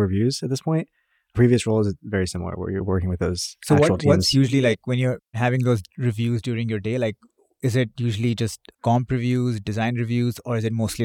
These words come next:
Speaker 2: like, higher level project milestone reviews?
Speaker 1: So for us, we're, like, building a lot of pages right now,
Speaker 2: Uh-huh.
Speaker 1: like, a lot of web pages to sell a product. So it's almost always just reviewing those.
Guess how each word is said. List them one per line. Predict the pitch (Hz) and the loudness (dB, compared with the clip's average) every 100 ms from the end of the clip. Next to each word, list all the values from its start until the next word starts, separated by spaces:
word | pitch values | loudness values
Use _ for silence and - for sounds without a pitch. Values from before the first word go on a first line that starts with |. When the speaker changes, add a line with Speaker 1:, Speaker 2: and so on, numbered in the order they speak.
| 107 | 0
Speaker 2:
like, | 101 - - | -2 -6 -2
higher | 113 | 0
level | 110 104 - | 0 -2 0
project | 104 104 98 104 | 0 0 -2 0
milestone | 98 - 98 98 | 0 0 -2 -2
reviews? | 98 101 - - _ - | -4 -6 -10 -16 _ -6
Speaker 1:
So | - | -2
for | 123 139 | 2 2
us, | 135 | 4
we're, | 127 | 2
like, | 104 101 | 2 2
building | 104 104 | 0 0
a | 87 | 0
lot | 87 | -2
of | - _ - | -6 _ -4
pages | 104 127 131 | 0 0 0
right | 139 | 0
now, | 151 170 127 | -2 2 6
Speaker 2:
Uh-huh. | 117 113 | 6 4
Speaker 1:
like, | 104 98 87 | 0 -2 0
a | 98 | 0
lot | 95 | 0
of | 92 _ - | -4 _ -2
web | 110 101 | -2 2
pages | 120 135 139 - _ - | 2 2 0 -4 _ -4
to | 110 | -2
sell | 98 95 | 0 0
a | |
product. | 90 92 151 - - _ | 0 -2 -4 -6 -20 _
So | 120 | -2
it's | 104 120 | 0 2
almost | 113 104 | 2 2
always | 101 95 | 2 0
just | 95 | -4
reviewing | 101 92 98 95 | -4 -2 -2 -2
those. | 90 85 82 - | -2 -4 -6 -12